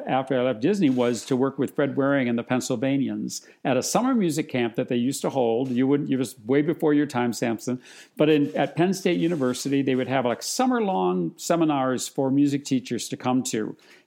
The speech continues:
And people like myself would teach them workshops on, um,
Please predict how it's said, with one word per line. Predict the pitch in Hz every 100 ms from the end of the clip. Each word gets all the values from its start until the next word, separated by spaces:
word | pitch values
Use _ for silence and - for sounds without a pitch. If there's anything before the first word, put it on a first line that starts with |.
| -
And | 156 143 127
people | 165 160 160
like | 147 156
myself | 135 - 151 147
would | 127
teach | - 160 156 -
them | 135
workshops | 127 143 143 127 120 -
on, | - 139 120 113 107 - _ _ -
um, | 131 110 104 101